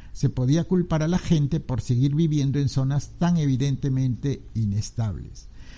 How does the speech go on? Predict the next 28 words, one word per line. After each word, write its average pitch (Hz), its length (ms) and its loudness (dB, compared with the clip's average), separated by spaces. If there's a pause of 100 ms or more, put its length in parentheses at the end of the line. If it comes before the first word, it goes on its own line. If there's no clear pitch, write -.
(220)
Bueno, 180 280 6
y 165 80 6
nos 165 160 8
va 208 120 2
contando 208 360 4
un 196 100 6
poco 170 200 0
más 170 160 2
de 170 100 2
su 190 140 -2
vida 170 260 4
y 143 80 4
estas 143 220 2
respuestas 165 640 -2 (440)
que, 220 380 6 (160)
eh, 151 380 2
no 160 260 6
hacen 190 280 4
sino 156 320 2
alimentar, 156 720 0 (260)
eh, 127 240 -2 (100)
u-, 143 300 -2
su 156 200 2
actitud 139 380 2
crítica 175 540 4
entre 123 260 0
la 151 120 0
religión 180 720 2